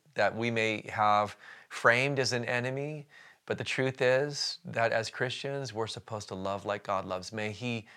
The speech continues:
give us everything that we need to be like Him in that moment. Oh God, thank you so much. Thank you so much for those hard moments that you supply the opportunity for us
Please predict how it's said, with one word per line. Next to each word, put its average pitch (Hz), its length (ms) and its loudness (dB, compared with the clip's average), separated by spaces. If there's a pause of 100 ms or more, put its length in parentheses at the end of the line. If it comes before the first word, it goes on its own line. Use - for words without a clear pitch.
(160)
give 123 240 2
us 110 400 4
everything 147 760 0
that 139 180 -4
we 117 180 -4
need 101 480 -4 (420)
to 131 120 -2
be 113 200 -4
like 98 360 2
Him 92 300 -8
in 87 140 -10
that 82 220 -8
moment. 80 400 -12
Oh 107 80 -8
God, 98 320 0
thank 113 300 -4
you 117 80 -4
so 117 300 -2
much. 110 540 -4 (420)
Thank 120 240 0
you 131 100 -4
so 123 220 0
much 117 260 -2
for 113 160 -2
those 113 220 -2
hard 117 520 4
moments 113 440 -2
that - 140 -8
you 113 120 -6
supply 104 720 0
the 117 180 -6
opportunity 113 800 -2
for - 360 -6
us 98 680 -4